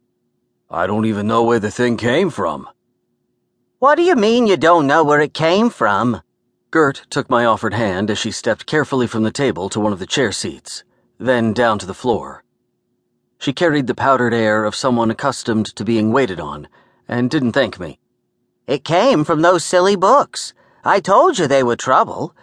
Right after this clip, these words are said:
I told you not to fool with them." "You were the one who said we needed to start thinking outside the box."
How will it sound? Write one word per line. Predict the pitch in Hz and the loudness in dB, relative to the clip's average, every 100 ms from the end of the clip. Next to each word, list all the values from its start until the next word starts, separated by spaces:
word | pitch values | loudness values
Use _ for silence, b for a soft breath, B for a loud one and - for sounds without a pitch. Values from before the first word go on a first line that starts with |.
| b b | b b
I | 120 | -2
told | 139 151 160 147 | 0 2 2 2
you | 143 | 0
not | 120 120 - | 2 2 2
to | 359 | -2
fool | - 277 285 | 2 4 6
with | 254 202 | 4 2
them." | 170 151 160 143 _ _ _ _ _ _ _ _ _ _ _ _ _ | 2 2 2 -2 _ _ _ _ _ _ _ _ _ _ _ _ _
"You | - 98 | -8 -2
were | 165 | 2
the | 165 | 4
one | 131 127 123 | 4 2 2
who | 117 | 0
said | - 135 117 | 0 0 2
we | 117 | 0
needed | 120 123 113 | 0 -2 -4
to | 104 | -6
start | - 135 120 | 0 2 2
thinking | - 127 127 123 | 0 -2 0 0
outside | 123 - 131 120 | 0 0 2 2
the | 104 | 0
box." | 85 110 165 151 - - | 0 2 4 2 -4 -10